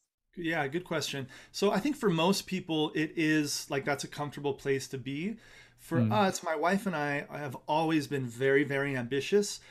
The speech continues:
Speaker 1: So for us, it was agonizing. Like, we were
Speaker 2: Yeah.
Speaker 1: working our faces off for those four years and just losing people, right? And trying to
Speaker 2: Mm-hmm.
Speaker 1: rebuild legs, rebuild teams. Uh, and so for us, it, we didn't, it wasn't a,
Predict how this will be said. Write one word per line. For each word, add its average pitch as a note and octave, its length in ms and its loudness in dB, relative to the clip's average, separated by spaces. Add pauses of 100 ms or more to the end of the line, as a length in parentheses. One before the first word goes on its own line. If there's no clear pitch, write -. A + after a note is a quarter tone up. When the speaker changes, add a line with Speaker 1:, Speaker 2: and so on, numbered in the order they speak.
(200)
Speaker 1:
So D3+ 220 -2
for - 240 -6
us, G3+ 320 4
it F#3+ 60 4
was D3+ 260 2 (180)
agonizing. B2 800 2
Like, C3 160 -8
we F#3+ 200 4
were F3+ 180 6
Speaker 2:
Yeah. F#2+ 200 4
Speaker 1:
working F#3 500 -2
our B2+ 160 -4
faces E3 680 0
off B2 320 -2 (320)
for D3 160 0
those C#3 320 0
four D3 220 -2
years C3 500 -2 (560)
and C3+ 240 0
just C#3+ 180 -4
losing D3+ 400 4
people, A#2+ 420 -8 (120)
right? C3+ 380 -4
And B2+ 320 -6
trying G#2+ 180 2
to G2+ 60 4
Speaker 2:
Mm-hmm. C3+ 80 -2
Speaker 1:
rebuild C3+ 380 -4
legs, C3+ 340 0
rebuild C3 320 -2
teams. C3+ 440 -6 (500)
Uh, C3 280 0 (100)
and D#3 180 -4
so E3+ 180 0
for E3+ 280 -6
us, F#3+ 520 4 (160)
it, D#3+ 200 -2
we D#3 160 0
didn't, E3 260 0 (160)
it G3 140 12
wasn't G3 260 6
a, D3+ 120 0